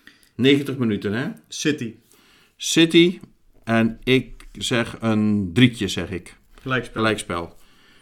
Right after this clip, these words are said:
Speaker 1: Feyenoord, P S V.
Speaker 2: Ik kan niet anders dan P S V laten winnen.
Speaker 1: Oké.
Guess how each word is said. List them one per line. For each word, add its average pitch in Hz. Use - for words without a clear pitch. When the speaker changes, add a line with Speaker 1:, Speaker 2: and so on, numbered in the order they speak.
Speaker 1:
Feyenoord, 165
P -
S 135
V. 107
Speaker 2:
Ik 123
kan 120
niet 123
anders 131
dan 135
P 139
S 135
V 135
laten 131
winnen. 101
Speaker 1:
Oké. 107